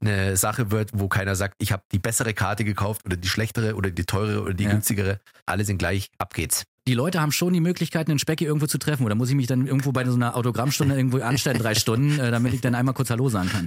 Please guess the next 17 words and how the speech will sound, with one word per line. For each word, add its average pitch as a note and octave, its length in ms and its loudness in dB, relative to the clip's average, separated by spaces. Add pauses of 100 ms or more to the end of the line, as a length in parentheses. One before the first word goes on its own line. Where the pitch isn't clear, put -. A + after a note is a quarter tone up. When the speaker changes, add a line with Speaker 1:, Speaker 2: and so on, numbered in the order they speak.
Speaker 1:
Ich - 80 -20
komm A#2+ 160 -2
schon A#2+ 140 0
mal G2+ 100 0
raus G2 240 0
und F#2 80 -2
ich F#2 120 -2
verkleide F#2 420 -2
mich F#2+ 180 -2
als E2+ 360 -2
Chris - 380 -2
von, - 140 -2
Speaker 2:
<laughs> - 1500 -2
Speaker 1:
von B2 220 2
Nachts A2 260 -2
im G#2+ 60 -2
Plattenladen. F#2+ 580 0